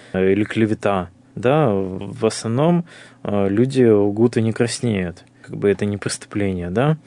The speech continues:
Но, м, с точки зрения христианства это грехи, поэтому знак равно тут поставить нельзя.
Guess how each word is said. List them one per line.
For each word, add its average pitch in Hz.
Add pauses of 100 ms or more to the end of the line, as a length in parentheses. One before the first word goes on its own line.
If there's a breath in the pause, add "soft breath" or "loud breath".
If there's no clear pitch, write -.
(140 loud breath)
Но, 101
м, -
с -
точки -
зрения 113
христианства 165
это 120 (180 loud breath)
грехи, 120
поэтому 135 (300 loud breath)
знак 117
равно 123
тут 123 (100)
поставить 120
нельзя. 139